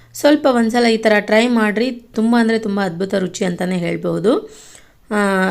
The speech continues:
ಇದಕ್ಕೆ ನಾವು ಜಾಸ್ತಿ ಪದಾರ್ಥಗಳನ್ನು ಬಳಸಲಾರ್ದೇನೆ ತುಂಬ ಸುಲಭವಾಗಿ ಮಾಡ್ಕೊಳ್ಬಹುದು. ಇದನ್ನು ಮಾಡೋದು ನೋಡ್ಕೊಳ್ಳಿ.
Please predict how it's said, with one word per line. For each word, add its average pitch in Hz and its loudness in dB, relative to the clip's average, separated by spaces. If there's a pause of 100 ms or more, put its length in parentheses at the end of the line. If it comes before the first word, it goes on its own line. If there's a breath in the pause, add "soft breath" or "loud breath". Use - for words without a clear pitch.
(420)
ಇದಕ್ಕೆ 220 0
ನಾವು 202 2
ಜಾಸ್ತಿ 190 2
ಪದಾರ್ಥಗಳನ್ನು 196 0
ಬಳಸಲಾರ್ದೇನೆ 180 -2
ತುಂಬ 202 -2
ಸುಲಭವಾಗಿ 208 -2
ಮಾಡ್ಕೊಳ್ಬಹುದು. 170 -2 (580 loud breath)
ಇದನ್ನು 208 2
ಮಾಡೋದು 208 2
ನೋಡ್ಕೊಳ್ಳಿ. 196 4